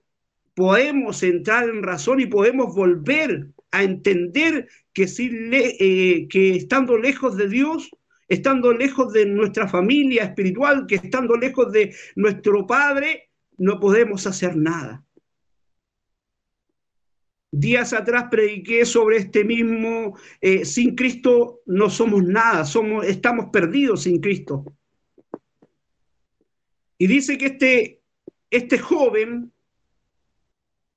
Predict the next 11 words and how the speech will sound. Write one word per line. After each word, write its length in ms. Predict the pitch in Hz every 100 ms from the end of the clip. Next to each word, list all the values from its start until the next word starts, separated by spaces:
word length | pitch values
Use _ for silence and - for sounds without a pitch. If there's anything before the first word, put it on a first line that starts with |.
| _ _ _ _ _ _ _ _ _ _ _ _ -
malgastó 520 | 175 196 190 - 214
todo 600 | 214 233 247 262 254 -
y 140 | 196 185
buscó 300 | 190 - 214
un 120 | 214
trabajo 460 | 208 202 214 202 196
y 40 |
le 100 | 185
dieron 280 | 180 190 185
un 140 | 180
trabajo. 520 | 180 170 156 151 -